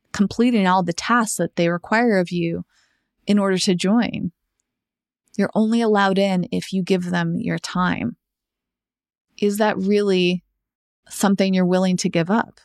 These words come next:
'Cause time is a limited resource. We don't get more of it. We only have a certain amount of time. We don't even know how much time any of us really have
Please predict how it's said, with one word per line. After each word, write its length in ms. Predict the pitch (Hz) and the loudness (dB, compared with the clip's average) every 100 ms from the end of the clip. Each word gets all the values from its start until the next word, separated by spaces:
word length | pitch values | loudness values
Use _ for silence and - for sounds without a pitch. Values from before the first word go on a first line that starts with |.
| _ _ _ _ _ | _ _ _ _ _
'Cause 160 | - 185 | -4 -4
time 300 | - 196 202 | -2 0 2
is 80 | 190 | 2
a 60 | |
limited 500 | 185 185 180 175 170 - _ _ - | 2 2 2 0 -2 -8 _ _ -2
resource. 540 | 202 247 - - 170 | 0 0 0 -2 -2
We 60 | 196 | 0
don't 140 | 226 | 0
get 120 | 214 | 0
more 240 | - 160 190 | -2 -2 0
of 120 | 247 | 0
it. 200 | 220 233 _ _ | 0 -4 _ _
We 180 | 196 208 | -2 0
only 260 | 214 214 | 0 0
have 220 | 202 208 202 | 2 2 2
a 60 | |
certain 320 | 196 214 214 | 0 0 2
amount 180 | 220 214 | 2 2
of 60 | 214 | 4
time. 80 | 226 | 4
We 60 | |
don't 140 | 240 240 | 4 4
even 140 | 233 | 4
know 120 | 233 | 4
how 80 | 226 | 4
much 220 | 233 220 | 2 0
time 300 | - 240 233 226 | 2 4 4 2
any 200 | 226 247 | 2 2
of 120 | 226 | 2
us 180 | 214 202 | 0 0
really 340 | 202 220 202 | 0 0 0
have 340 | 175 190 196 | 0 0 0